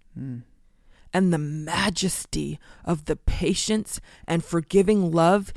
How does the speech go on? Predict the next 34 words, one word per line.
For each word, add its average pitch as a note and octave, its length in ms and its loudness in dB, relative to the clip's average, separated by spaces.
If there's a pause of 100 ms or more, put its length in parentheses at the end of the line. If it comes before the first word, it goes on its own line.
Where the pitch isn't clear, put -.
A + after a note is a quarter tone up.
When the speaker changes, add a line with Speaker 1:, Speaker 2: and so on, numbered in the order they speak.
(120)
Speaker 2:
he G#3 180 4
has F3 200 4
given F#3 360 4
us B3+ 380 0 (300)
defies G3+ 760 6 (260)
all A#3+ 200 10
human G#3+ 400 4
logic. - 640 -4 (400)
Speaker 1:
Mm. B2+ 280 -8 (100)
Speaker 2:
It G#3 140 4
defies A3+ 680 6 (280)
all B3+ 220 12
human B3 420 4
expression. - 680 -4 (120)
Speaker 1:
Mm-hmm. A#2+ 400 -8 (260)
Speaker 2:
It A3 200 8
defies A#3+ 680 8
any C#4 240 8
words A#3+ 500 6
that G#3+ 100 4
I G3 100 6
could G3 220 -4
come C4 320 4
up B3 180 2
with A3+ 240 0
in F3+ 140 -2
this F3 200 -4
moment. F#3 400 -6 (1700)
So A#3 200 10
today A3+ 520 6
we A#3 160 6
acknowledge G#3+ 640 8
that - 260 0
God A#3+ 440 8